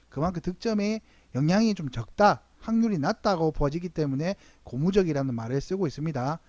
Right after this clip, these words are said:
득점을 내줄 때는 확 점수를 내줘야 되는데 그 기회를 못 살리고 있다라는 뜻입니다. 그리고 삼 이닝 이 안타 무실점 많은 불펜은 역시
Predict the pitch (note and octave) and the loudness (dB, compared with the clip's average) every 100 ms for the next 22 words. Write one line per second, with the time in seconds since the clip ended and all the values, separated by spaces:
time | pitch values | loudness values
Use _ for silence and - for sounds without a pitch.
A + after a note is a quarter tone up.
0 | _ _ _ - G3 D4 B3 F3 F#3+ F3+ | _ _ _ -4 -2 2 2 2 0 -4
1 | B3+ - A#3 A#3 A#3+ D#3 D3+ G3+ E3+ D3 | -6 -2 0 2 2 2 2 2 2 0
2 | C#3+ F3 G#3 - _ - - D#3+ - G#3 | 0 0 -2 -6 _ -10 -6 -6 0 2
3 | B3 D3 A#2 F#3+ A#3 B3 C4 B3 D3 G#2+ | 2 0 -2 -2 0 0 0 0 -2 -4
4 | _ _ _ A#2+ D3 D#3+ F3+ G#3 G#3+ B2+ | _ _ _ -6 -2 -2 -4 0 0 0
5 | B2+ D#3+ _ _ E3 D#3 E3+ F3+ - - | -4 -4 _ _ -6 0 2 2 -2 -18
6 | - _ _ - G3 G3+ A3+ A#3 A#3+ B3 | -20 _ _ -8 -2 2 4 6 6 4
7 | - _ _ A#2 C3+ F3 G#3 F#3+ C#3 D#3 | -2 _ _ -4 0 0 0 0 -2 -2
8 | G#3 E3+ D#3 F#3 D#3 E3 F#3+ F#3+ D#3 - | 0 2 0 0 -2 4 6 6 0 -2
9 | - A#3 A#3 | -2 -2 -2